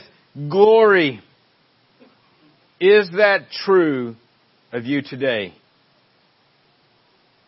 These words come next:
Do you rejoice with that joy that is inexpressible and filled with glory?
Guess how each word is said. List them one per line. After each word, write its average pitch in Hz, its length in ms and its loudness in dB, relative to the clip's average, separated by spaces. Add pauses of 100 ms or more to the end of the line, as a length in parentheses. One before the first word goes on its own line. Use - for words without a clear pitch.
(260)
Do 151 100 -2
you 240 140 2
rejoice 208 720 2
with 160 140 -4
that 170 260 0
joy 170 400 2
that 156 220 0
is 135 260 -2 (100)
inexpressible 156 1300 -4 (1080)
and 117 140 -12 (100)
filled 143 240 -2
with 117 180 -10
glory? 110 460 -6